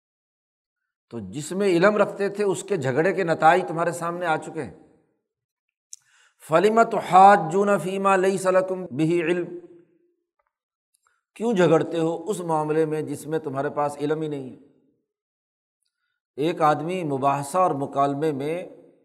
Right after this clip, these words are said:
اپنے علم اور اس کے ظرف کے مطابق بات چیت اور گفتگو کرتا ہے۔ جتنا ٹوٹا پھوٹا علم ہوتا ہے اس میں شریک ہوتا ہے،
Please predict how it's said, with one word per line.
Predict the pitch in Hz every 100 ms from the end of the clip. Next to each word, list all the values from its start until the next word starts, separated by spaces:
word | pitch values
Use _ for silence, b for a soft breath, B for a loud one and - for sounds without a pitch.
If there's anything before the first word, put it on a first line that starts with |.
| _ _ _ -
اپنے | 147 190 180
علم | 160 202 214 -
اور | 160 165
اس | 170
کے | - 180
ظرف | 120 190 190
کے | 208
مطابق | 170 165 185 190 165
بات | 156 151 -
چیت | 185
اور | 170
گفتگو | 139 147 - 160 185
کرتا | 147 120 160 107
ہے۔ | - _ _ _ _ _ _ _ _ _ _ _ _ _ _ _ _ _ _
جتنا | 95 123 151 185
ٹوٹا | 185 170 196 180
پھوٹا | 156 165 185
علم | 160 185
ہوتا | 160 - 180
ہے |
اس | 170 170
میں | 165
شریک | 160 160 185 170
ہوتا | 127 120
ہے، | 120